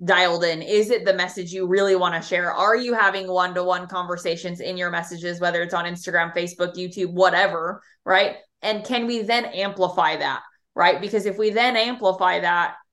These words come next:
what are, what are those people getting when they find a Facebook ad from us? What are they getting when they see a YouTube ad from us?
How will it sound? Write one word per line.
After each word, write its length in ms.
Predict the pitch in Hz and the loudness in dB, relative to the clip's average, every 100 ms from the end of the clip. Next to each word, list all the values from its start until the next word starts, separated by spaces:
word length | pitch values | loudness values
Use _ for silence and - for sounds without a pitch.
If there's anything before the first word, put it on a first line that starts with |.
| _ _ _ _ _ | _ _ _ _ _
what 260 | - 190 220 | -2 4 6
are, 200 | 233 - | 4 2
what 340 | 208 208 214 226 | 0 4 6 6
are 100 | 226 | 2
those 200 | 220 208 | -2 -4
people 420 | 220 208 202 185 | -8 -4 -4 2
getting 400 | 202 190 175 180 | 4 4 2 0
when 220 | 185 180 | -2 0
they 180 | 175 175 | -4 -4
find 340 | 185 180 180 | 0 0 2
a 60 | 170 | -2
Facebook 420 | 185 175 170 165 | -2 -4 -6 -4
ad 200 | 143 143 | -4 -4
from 160 | 160 147 | -6 -6
us? 220 | 165 - | -8 0
What 100 | 185 | 2
are 80 | 202 | 2
they 140 | 208 | 0
getting 320 | 196 220 220 | 4 2 4
when 120 | 190 180 | -2 -2
they 120 | 180 | -4
see 180 | 180 180 | -4 -4
a 240 | 175 180 | -4 -8
YouTube 240 | 180 180 | -6 -2
ad 220 | 160 165 - | 0 0 -4
from 160 | 170 | -8
us? 240 | 147 165 | -6 -8